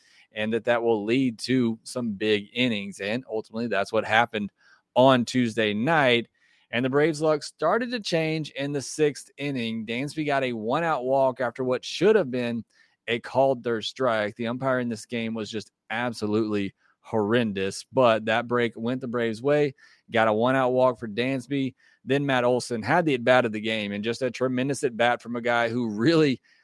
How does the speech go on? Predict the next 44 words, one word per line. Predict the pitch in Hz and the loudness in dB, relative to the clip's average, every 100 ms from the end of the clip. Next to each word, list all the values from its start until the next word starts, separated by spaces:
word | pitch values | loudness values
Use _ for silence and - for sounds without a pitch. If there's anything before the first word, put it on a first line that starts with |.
| _ | _
struggling | - - 156 190 185 147 | -12 0 4 6 4 2
over | 135 127 | 2 2
the | 127 | 2
last | 120 120 113 | 4 2 0
couple | - 120 120 | -4 -2 -2
of | 110 107 | -4 -2
games. | 117 120 120 117 - - | -2 -2 -4 -6 -12 -12
Really | 110 165 170 | -4 0 2
bad | 147 139 131 | 2 2 0
game | 139 131 | -2 -2
on | 120 113 110 | -2 -2 -6
Monday | 113 120 135 135 135 | -4 -2 0 0 0
with | 123 104 | 0 -2
four | - 123 117 | -6 -4 -4
strikeouts, | - - 120 120 123 117 113 - _ _ _ - | -6 -2 0 0 0 -2 -2 -6 _ _ _ -6
but | 107 | -4
this | 160 | -2
was | 214 190 | 0 -2
a | |
great | 120 110 127 135 | -4 0 2 4
at-bat | 120 113 120 117 | 2 2 0 0
in | |
the | 104 | -4
sixth | - - 123 - - | -8 -6 -6 -6 -6
inning. | 120 117 107 101 _ _ _ _ _ | -4 -4 -6 -10 _ _ _ _ _
Almost | 147 214 214 156 - | 2 4 6 6 4
hit | 143 | 2
a | 139 | 2
ball | 131 135 131 | 4 4 6
out | 127 127 117 | 4 2 0
earlier | 127 143 160 143 123 | -4 -2 0 2 0
in | 117 | 0
the | 110 | -2
at-bat. | 110 110 117 113 113 | -2 0 2 2 0
It | 104 | -4
actually | 120 120 123 | -8 -6 -6
went | 113 123 | -2 0
off | 113 | -2
the | 113 | -4
wall | 104 101 113 151 139 120 | -10 -4 2 4 4 2
in | 113 | 0
right | 117 117 104 | 2 2 0
field, | 123 123 117 113 _ _ _ _ - | -2 0 0 -2 _ _ _ _ 2
foul. | 123 131 110 104 | 4 4 4 2